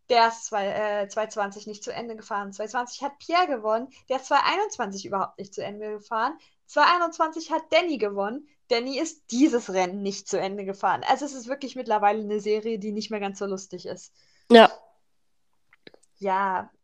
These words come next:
Speaker 1: ähm, so weit also zu den Safety Cars. Ansonsten kann man sagen, dass Sainz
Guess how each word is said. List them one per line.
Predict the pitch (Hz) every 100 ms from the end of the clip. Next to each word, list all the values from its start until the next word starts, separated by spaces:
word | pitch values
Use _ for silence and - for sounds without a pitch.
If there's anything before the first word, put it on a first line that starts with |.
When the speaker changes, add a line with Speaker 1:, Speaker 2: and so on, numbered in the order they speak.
| -
Speaker 1:
ähm, | 233 226 220 220 226 226 _ _
so | _ 220 269 277 277 - - _ -
weit | 208 226 262 -
also | 226 240 240
zu | 233 - 240
den | 233 233
Safety | - 233 233 - 302
Cars. | 294 311 294 311 320 - _ _ _ _
Ansonsten | 262 240 262 285 359
kann | 320 311
man | 285 277
sagen, | 262 262 269
dass | 262 226 - -
Sainz | - 240 262 294